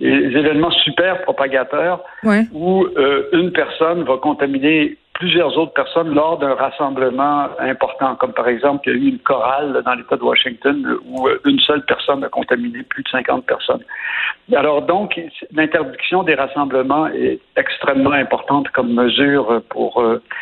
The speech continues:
Speaker 1: euh, limiter la propagation du coronavirus. Alors, tout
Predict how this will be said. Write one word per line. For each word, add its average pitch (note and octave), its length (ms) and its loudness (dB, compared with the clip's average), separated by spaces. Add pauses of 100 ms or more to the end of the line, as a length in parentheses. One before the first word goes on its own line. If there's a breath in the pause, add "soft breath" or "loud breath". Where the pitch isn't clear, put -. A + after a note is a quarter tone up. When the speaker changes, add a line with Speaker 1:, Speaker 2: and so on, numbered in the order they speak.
(300 loud breath)
Speaker 1:
euh, B2+ 280 2
limiter D3 440 4
la C3+ 80 2
propagation B2 580 -2
du A#2+ 120 -2
coronavirus. A#2+ 960 -2 (600 loud breath)
Alors, F3+ 420 -2
tout A3+ 160 2